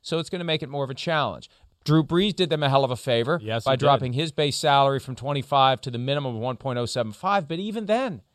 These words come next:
Speaker 1: even then, that was just, that was just the first cut. They still have a lot to do to get this figured out. Um, and,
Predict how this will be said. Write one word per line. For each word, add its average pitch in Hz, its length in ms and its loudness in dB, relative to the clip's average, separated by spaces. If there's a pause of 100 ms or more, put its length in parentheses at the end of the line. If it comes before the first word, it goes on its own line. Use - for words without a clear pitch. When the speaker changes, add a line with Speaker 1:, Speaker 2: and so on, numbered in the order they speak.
(280)
Speaker 1:
even 214 220 -4
then, 214 240 -2
that 180 160 0
was 214 100 -4
just, 226 240 -4 (140)
that 190 160 0
was 220 120 -4
just - 280 -6
the 208 80 0
first 208 400 -2 (160)
cut. - 320 4 (340)
They 160 140 0
still 170 480 0 (100)
have 160 460 0
a 139 100 0
lot 135 380 2
to 131 100 -6
do 123 280 -2
to 113 100 -6
get 117 300 -2 (100)
this 120 240 -4 (100)
figured 110 400 -4 (140)
out. 95 340 -2 (160)
Um, 101 440 -2
and, 110 360 -4